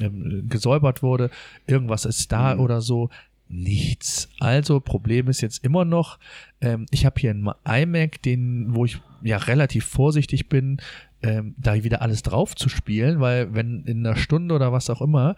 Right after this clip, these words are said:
Speaker 1: dieses Problem wieder auftritt, tja, dann
Speaker 2: Ja,
Speaker 1: war
Speaker 2: ist
Speaker 1: alles
Speaker 2: alles
Speaker 1: wieder
Speaker 2: umsonst
Speaker 1: umsonst.
Speaker 2: gemacht.
Speaker 1: Und ich hab das Ding
Speaker 2: Mhm.
Speaker 1: schon so oft wieder bereinigt, neu aufgespielt,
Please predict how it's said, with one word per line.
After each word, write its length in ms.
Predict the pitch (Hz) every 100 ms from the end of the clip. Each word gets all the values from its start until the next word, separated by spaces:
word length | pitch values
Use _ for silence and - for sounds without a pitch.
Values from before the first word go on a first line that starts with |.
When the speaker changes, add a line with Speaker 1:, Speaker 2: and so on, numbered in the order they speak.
| - - - _ -
Speaker 1:
dieses 200 | 120 -
Problem 340 | - 110 104
wieder 220 | 151 165
auftritt, 680 | 82 101 135 - 147 156 - -
tja, 220 | - - - _ -
dann 400 | - 98 117 127
Speaker 2:
Ja, 60 | 113
Speaker 1:
war 100 | 107
Speaker 2:
ist 20 | 110
Speaker 1:
alles 140 | 123 131
Speaker 2:
alles 80 |
Speaker 1:
wieder 120 | 131 123
Speaker 2:
umsonst 160 | 123
Speaker 1:
umsonst. 220 | 131 113
Speaker 2:
gemacht. 100 | 107
Speaker 1:
Und 80 | 104
ich 60 | 123
hab 100 | -
das 160 | 120
Ding 140 | - 120
Speaker 2:
Mhm. 40 |
Speaker 1:
schon 180 | 120 110
so 300 | 101 117 143
oft 240 | 131 101
wieder 160 | 120 104
bereinigt, 720 | 98 98 98 104 101 95 -
neu 160 | 104 107
aufgespielt, 800 | 107 143 131 - - 104 101